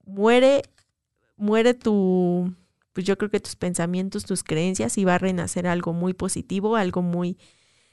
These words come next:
diferente, no va a empeorar, al contrario, va a ser para mejor. Y pues se los dejo de tarea, que mueran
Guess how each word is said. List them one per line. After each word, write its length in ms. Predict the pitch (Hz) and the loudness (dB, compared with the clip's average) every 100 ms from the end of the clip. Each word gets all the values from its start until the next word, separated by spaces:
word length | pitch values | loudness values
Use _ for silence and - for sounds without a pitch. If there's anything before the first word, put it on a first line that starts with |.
| _ _ - | _ _ -4
diferente, 580 | 196 180 185 190 220 233 | 0 2 0 -2 -2 -2
no 200 | 208 196 | 2 4
va 80 | 196 | 4
a 40 | |
empeorar, 480 | 190 170 156 170 208 | 4 0 2 2 2
al 140 | 208 - | -2 -4
contrario, 560 | 165 - 165 175 208 | -8 -4 -2 0 -2
va 100 | 185 | -2
a 80 | 180 | -6
ser 300 | - 180 180 - | -6 -6 -6 -10
para 240 | - 175 175 | -4 -4 -4
mejor. 460 | 175 - 214 302 - _ _ _ _ _ _ _ _ | -8 -4 -4 -4 -6 _ _ _ _ _ _ _ _
Y 140 | 226 233 | 0 6
pues 240 | 240 226 | 8 8
se 140 | 262 | 6
los 160 | 247 247 | 4 6
dejo 240 | 302 359 | 6 6
de 80 | 330 | 4
tarea, 360 | 302 330 403 381 - _ _ _ | 2 4 4 0 -8 _ _ _
que 160 | 269 | 2
mueran 460 | 269 285 302 294 | 2 4 6 6